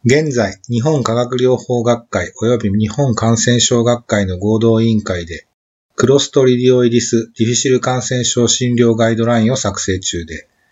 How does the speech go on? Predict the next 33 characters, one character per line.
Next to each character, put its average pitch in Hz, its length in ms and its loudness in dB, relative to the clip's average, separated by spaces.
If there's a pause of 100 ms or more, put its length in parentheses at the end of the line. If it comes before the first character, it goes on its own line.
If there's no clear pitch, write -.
(240)
す - 160 -4
で 135 140 4
に 104 240 0
パ 117 80 -6
ブ 117 100 0
リ 120 120 0
ッ 120 40 -16
ク - 100 -10
コ 127 120 -4
メ 117 160 4
ン 104 80 2
ト 113 140 2
を 104 60 0
募 98 100 -2
集 95 260 -2
し、 - 320 -4 (400)
近 135 280 0
い 123 60 0
将 120 240 0
来 107 320 -2
公 120 160 0
表 107 260 0
さ 107 120 -2
れ 110 80 0
る 107 100 -2
も 101 140 0
の 117 80 -2
と 151 160 2
思 101 120 -4
わ 90 100 -8
れ 80 80 -14
ま 80 100 -20
す。 - 240 -16